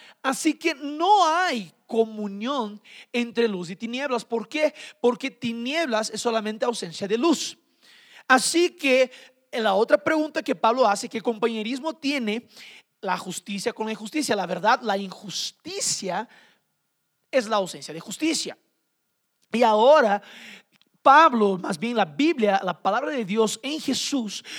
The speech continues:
nos está enseñando a cómo empezar una relación, a cómo empezar una familia, a cómo empezar a, a, a escoger, a ver en Dios, a partir de lo, de la, de la óptica de Dios,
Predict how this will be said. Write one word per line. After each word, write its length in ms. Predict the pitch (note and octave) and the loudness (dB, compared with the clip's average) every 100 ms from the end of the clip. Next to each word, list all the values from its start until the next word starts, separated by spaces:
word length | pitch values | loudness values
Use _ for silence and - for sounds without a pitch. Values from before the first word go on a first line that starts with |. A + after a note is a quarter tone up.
| - | -10
nos 160 | - A#3 | -2 0
está 240 | A3 C4+ | 2 0
enseñando 920 | C#4+ D#4 - C#4 B3 A#3 C#4+ D4+ F3 F3 - - | -2 -6 -4 -4 -4 -4 -4 -4 -6 -10 -14 -4
a 320 | - A3+ _ - | 0 0 _ -4
cómo 400 | E4+ G4 D#4+ C4 | 2 2 2 -2
empezar 880 | B3 G3 A3 - - - G4 A3 G#3+ - - | -4 -4 -2 -2 -2 2 2 2 -2 -12 -8
una 260 | A3+ A3+ G#3+ | -2 2 2
relación, 640 | G3 G#3+ G#3+ - D4+ G#3 - | 2 2 0 -2 -4 -4 -8
a 100 | F3+ | -14
cómo 440 | - - F#4 G4 E4 | -14 -2 0 0 -2
empezar 680 | C#4 A#3 - - C4+ G#3+ - G#3+ - | 0 0 0 2 4 2 -2 -18 -8
una 260 | A3 G#3+ A3 | -6 -2 -2
familia, 580 | - A#3 B3+ D4+ G#3+ - | -2 -4 -2 -4 -4 -4
a 100 | F#3 | -8
cómo 380 | - - F4+ F4 | -8 -8 -6 -6
empezar 600 | D4+ A#3+ - C#4+ C4 A3+ - - - | -4 -4 0 0 2 0 -8 -14 -6
a, 240 | G3+ G3+ | -2 0
a, 260 | - G3 F#3+ | -2 -4 -2
a 60 | |
escoger, 840 | A3+ - - G#3+ G3 - D4+ C4+ - | -2 -4 -4 -4 -4 -2 2 2 2
a 160 | G#3 G3+ | 0 0
ver 600 | D#3+ D#3 D#4+ D#4 C4 - - - - | -2 -2 2 4 4 -2 -16 -20 -6
en 320 | D#4+ F#4+ D#4+ | -4 -4 -4
Dios, 320 | G#3 D#4 B3+ | 0 2 2
a 140 | E3 D#3 | 2 2
partir 380 | G#3+ G#3+ D4 | 0 0 -8
de 100 | B3+ | -4
lo, 120 | B3+ A3 | 0 0
de 180 | F#3 | 0
la, 120 | G#3 F#3 | -2 -4
de 160 | F3+ | -4
la 140 | G#3 - | -4 0
óptica 480 | B3+ C#4+ - - G3 | 2 2 0 -4 -4
de 200 | D3 C#4 | -4 -6
Dios, 540 | F3 A#3+ C4 G3+ - | -4 2 2 2 -6